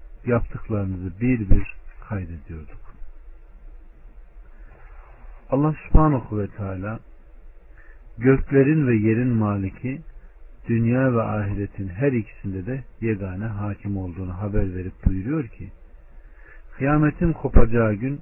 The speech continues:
işte o gün batıla saplananlar, Allah'ı inkar eden, Allah'ın peygamberlerine indirmiş olduğu apaçık ayetleri ve delilleri inkar ederler, hüsranda kalırlar." buyuruyor.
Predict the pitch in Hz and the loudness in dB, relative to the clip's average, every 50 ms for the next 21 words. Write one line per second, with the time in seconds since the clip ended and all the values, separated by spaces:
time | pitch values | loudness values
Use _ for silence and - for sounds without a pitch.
0 | - - 123 110 - - - - - - 113 104 101 101 101 98 95 104 104 104 | -12 -14 -12 -12 -12 -10 -10 -10 -8 -6 -2 -2 -2 -2 -2 -4 -4 -4 -4 -4
1 | 104 - 101 101 101 95 - - 113 113 110 - 120 117 117 117 120 120 120 123 | -6 -6 -6 -6 -6 -8 -8 -8 -8 -8 -6 -4 -4 -2 0 0 -2 -2 -2 -2
2 | 131 131 - - - - - - - - - - - - - - 123 123 127 131 | -2 -4 -6 -10 -20 -20 -20 -20 -20 -20 -20 -20 -20 -18 -10 -4 -2 0 2 2
3 | 139 147 151 147 135 131 117 - 131 131 135 135 127 107 95 98 104 123 - - | 4 4 4 2 2 0 -2 0 4 4 6 6 4 2 0 -2 -8 -8 -12 -16
4 | - - - - - - - - - 120 123 127 135 147 175 175 165 - - - | -18 -18 -18 -18 -20 -20 -12 -4 -2 0 2 2 2 2 2 4 8 10 10 12
5 | - 98 120 120 123 117 123 120 117 117 120 123 123 139 143 139 110 127 123 117 | 10 10 6 4 2 4 4 4 4 4 4 2 4 2 0 0 -2 -2 -2 0
6 | 113 120 123 139 143 127 - - 117 110 101 95 95 101 98 - - 131 117 - | 0 0 0 0 0 -2 -2 -2 -2 -2 -2 -2 -4 -6 -6 -6 -6 -4 2 2
7 | 117 107 - - - - - 107 107 107 110 110 - - - 117 117 131 120 113 | 2 2 2 -4 -10 -12 -8 -6 -4 -2 -2 -4 -4 -6 -4 -4 -4 -2 -2 -2
8 | 107 95 90 104 104 98 101 101 98 107 117 127 117 107 104 104 - 113 110 104 | -2 -2 -2 -4 -4 -4 -4 -4 -4 -4 -4 -4 -4 -6 -6 -6 -4 -4 -4 -2
9 | 98 95 85 92 95 92 95 101 117 135 143 - - - - - - - - - | -2 -4 -6 -6 -8 -6 -6 -6 -6 -8 -8 -12 -18 -20 -20 -20 -20 -18 -14 -14
10 | 110 - - - 101 90 90 92 98 - - 95 90 90 82 82 87 87 87 85 | -14 -12 -10 -10 -8 -8 -8 -8 -10 -10 -10 -10 -10 -10 -10 -12 -12 -12 -12 -12
11 | - - 87 - - - 82 82 - - - | -12 -12 -12 -12 -12 -14 -16 -18 -18 -20 -20